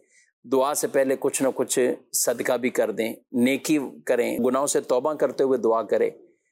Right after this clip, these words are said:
اور، آ، ایک صحابی نے پوچھا، "یا رسول اللہ صلی اللہ علیہ وسلم، میری ہر دعا قبول ہو، کیا کرنا چاہیے؟" تو فرمایا، "اپنی خوراک کو پاکیزہ بنا لو، مستجاب الدعوہ بن جاؤ گے۔"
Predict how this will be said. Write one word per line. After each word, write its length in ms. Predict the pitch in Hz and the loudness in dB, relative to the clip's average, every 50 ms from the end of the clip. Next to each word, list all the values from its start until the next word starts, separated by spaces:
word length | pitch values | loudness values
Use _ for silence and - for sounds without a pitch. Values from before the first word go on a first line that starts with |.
| _ _ _ _ - | _ _ _ _ -2
اور، 260 | 113 113 110 110 107 | 0 2 2 4 4
آ، 400 | 110 107 107 107 104 104 104 104 | 4 4 4 4 4 4 4 2
ایک 240 | 104 - 131 123 - | 2 2 0 -2 -2
صحابی 360 | - - 123 127 123 131 156 | -2 -2 -2 -2 0 0 0
نے 100 | 156 151 | 0 0
پوچھا، 300 | 120 - 139 135 - 143 | 0 0 0 0 2 2
"یا 180 | 131 127 123 120 | 2 2 2 2
رسول 220 | 120 - - 127 | 0 0 0 0
اللہ 140 | 123 123 127 | 2 2 2
صلی 160 | 123 - 135 | 2 0 0
اللہ 100 | 123 120 | 0 0
علیہ 80 | 120 120 | 0 0
وسلم، 340 | 110 - - 127 131 131 131 | 2 2 0 0 2 2 2
میری 220 | 131 131 131 107 | 2 2 0 0
ہر 200 | - 127 135 160 | 0 -2 -2 -2
دعا 260 | 160 151 160 156 147 | 0 2 2 2 0
قبول 400 | 139 - 139 123 120 131 135 135 | 0 0 -2 0 2 2 2 2
ہو، 240 | 117 120 120 117 117 - | 4 2 2 2 0 -4
کیا 320 | - - - - 151 143 | -12 -10 -4 0 0 0
کرنا 300 | - - 123 117 117 113 | 2 0 0 0 0 0
چاہیے؟" 300 | 107 - 107 104 104 110 - - _ _ _ _ _ _ _ _ | 0 0 0 0 -2 -4 -10 -12 _ _ _ _ _ _ _ _
تو 280 | - 120 113 110 110 101 | 2 4 4 4 4 2
فرمایا، 320 | - 135 120 120 123 120 | 2 0 0 0 0 0
"اپنی 240 | 117 - 123 131 123 | -2 0 0 0 0
خوراک 500 | 117 - - 123 117 113 117 117 110 - | 0 0 2 2 2 2 2 0 -2 -2
کو 100 | - 120 | -2 -2
پاکیزہ 420 | - - 113 - - 110 104 120 | 0 -2 -2 -4 -2 -2 0 2
بنا 300 | 113 104 113 107 104 - | 2 2 0 0 0 -2
لو، 180 | - - - - - _ _ | -2 -4 -6 -10 -14 _ _
مستجاب 440 | 120 - - - - 110 110 208 - 117 | -8 -6 -4 -4 -2 0 0 0 0 0
الدعوہ 360 | 110 104 117 113 110 117 110 | 0 0 -2 0 0 0 -2
بن 200 | 110 - - - | -2 -2 -4 -4
جاؤ 140 | - - - | -4 -4 -4
گے۔" 100 | - | -4